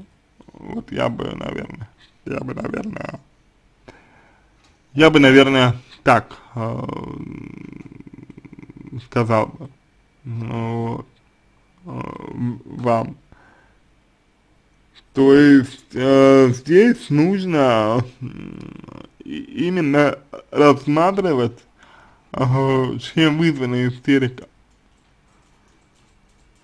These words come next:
То есть, эм, понятно, что озноб, который вы испытывали,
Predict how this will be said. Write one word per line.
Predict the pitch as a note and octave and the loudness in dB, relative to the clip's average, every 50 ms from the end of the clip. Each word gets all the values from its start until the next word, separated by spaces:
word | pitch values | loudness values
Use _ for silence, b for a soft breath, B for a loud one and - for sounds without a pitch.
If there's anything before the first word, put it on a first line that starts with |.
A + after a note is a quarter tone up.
| _ _ _ _ _ _ _ _ _ _ _ _ _ _ _ _ _ _ _ | _ _ _ _ _ _ _ _ _ _ _ _ _ _ _ _ _ _ _
То | - C3 C#3 C#3 C3+ | 6 6 8 10 10
есть, | C3 C3 C3 A#2+ B2 B2 - _ - - | 8 8 6 4 0 -6 -16 _ -10 -4
эм, | B2+ B2 B2+ B2+ B2 B2+ B2+ B2+ B2+ B2+ B2 A#2+ A#2 A2+ A2+ A2+ _ _ _ _ _ _ _ _ _ _ _ _ _ _ _ _ _ _ _ _ _ _ _ _ _ _ | -2 0 2 2 2 4 4 4 4 2 0 0 -4 -6 -10 -12 _ _ _ _ _ _ _ _ _ _ _ _ _ _ _ _ _ _ _ _ _ _ _ _ _ _
понятно, | - - D3+ E3 F#3+ G#3+ A3 G3 E3+ - - C3 C3 A#2+ A#2+ A2 A2+ - | 2 4 4 4 4 6 6 6 6 4 2 0 0 0 -2 -4 -6 -12
что | - - - _ - C#3+ C#3+ D3 C#3+ C#3 C3+ - - - | -18 -20 -12 _ 2 2 4 6 6 6 4 2 0 2
озноб, | - B2 C#3 B2+ C3 C#3+ D3+ E3+ G3 A3+ D4 C#4 G3 - - - | 4 6 6 6 4 0 0 0 2 2 0 0 -2 -4 -6 -2
который | - C#3 C3 C3 D3 D3 D3 C#3+ C#3 C#3 | 0 0 0 0 0 0 2 2 2 2
вы | C3+ C3 C#3 C#3 C3+ C3 C3 B2+ B2 B2 | 2 0 0 0 0 0 0 0 0 -2
испытывали, | B2 B2 - - E3+ F#3 F#3+ F#3 F#3 E3 D#3 D3 C3+ B2+ B2 B2 B2 A#2+ A#2+ A#2 A#2 A2+ A2+ A2 - - - | -4 -6 -8 -4 -4 -4 -4 -4 -6 -6 -4 -4 -4 -4 -4 -2 -2 -2 -2 -2 -4 -6 -8 -10 -12 -14 -16